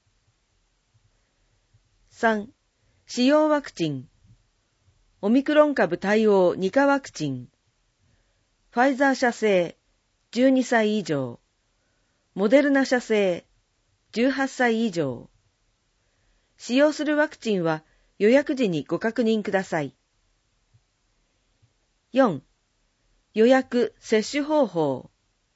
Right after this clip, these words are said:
予約方法。インターネット予約、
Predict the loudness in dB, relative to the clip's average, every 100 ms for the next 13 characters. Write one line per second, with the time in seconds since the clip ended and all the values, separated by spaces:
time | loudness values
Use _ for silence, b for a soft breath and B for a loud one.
0 | _ _ _ _ _ _ _ _ _ _
1 | 4 4 4 0 0 2 2 0 -2 -4
2 | -6 _ _ _ _ _ _ _ _ _
3 | 0 0 2 2 2 2 2 4 4 2
4 | -4 -10